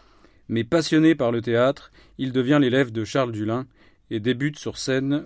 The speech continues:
au théâtre Sarah Bernard, avant de trouver sa voie chez le mime Étienne Decroux. C'est précisément Marcel Marceau qui a été à l'origine d'une renaissance, après mille neuf cent quarante-cinq, de l'art du pantomime.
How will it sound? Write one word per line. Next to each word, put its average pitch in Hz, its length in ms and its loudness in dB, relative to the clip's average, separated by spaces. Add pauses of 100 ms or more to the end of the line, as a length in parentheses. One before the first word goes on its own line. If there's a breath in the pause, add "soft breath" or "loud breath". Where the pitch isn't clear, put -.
au 131 120 -8
théâtre 127 480 -2
Sarah 131 320 -2
Bernard, 113 540 -4 (500 soft breath)
avant 127 300 2
de 123 80 -2
trouver 123 320 -2
sa 113 160 -6
voie 113 320 -4
chez 127 200 -10
le 113 100 -4
mime 139 320 0 (200)
Étienne 151 400 -2
Decroux. 127 400 -10 (2750 soft breath)
C'est - 220 -4
précisément 170 580 2
Marcel 151 380 2
Marceau 147 500 0 (320 soft breath)
qui 127 180 -2
a 131 60 6
été 151 240 4
à 139 60 6
l'origine 139 520 2
d'une 120 220 -2
renaissance, 135 800 -2
après 117 260 -6
mille 135 200 2
neuf 143 160 2
cent 147 180 -4
quarante-cinq, 135 800 -2
de 120 140 -4
l'art 131 280 2
du 110 120 -8
pantomime. 117 600 -4